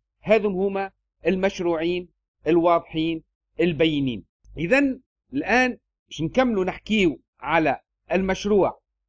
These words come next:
السني الإسلامي ونفهموا كيفاش تطور وإلى أين وصل إلى سقوط الإمبراطورية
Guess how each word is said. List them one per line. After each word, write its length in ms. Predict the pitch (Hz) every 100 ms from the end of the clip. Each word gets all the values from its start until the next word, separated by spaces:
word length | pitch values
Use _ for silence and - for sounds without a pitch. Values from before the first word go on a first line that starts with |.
| _
السني 640 | 185 - 240 214 151 143 165 _ _ -
الإسلامي 800 | 170 170 - 190 196 170 180 208 _ _ _ _ -
ونفهموا 600 | 190 254 220 190 202 214 - _ -
كيفاش 360 | 202 269 240
تطور 580 | - 196 202 185 170 175 - _ _ _
وإلى 580 | 139 190 202 190 196 196 - _
أين 220 | 214 214 185
وصل 520 | 170 170 180 170 175 _ _ _ 185
إلى 280 | 196 180
سقوط 520 | 175 185 - 165 156 - _ _
الإمبراطورية 1080 | 185 190 190 185 165 165 160 160 156 151 143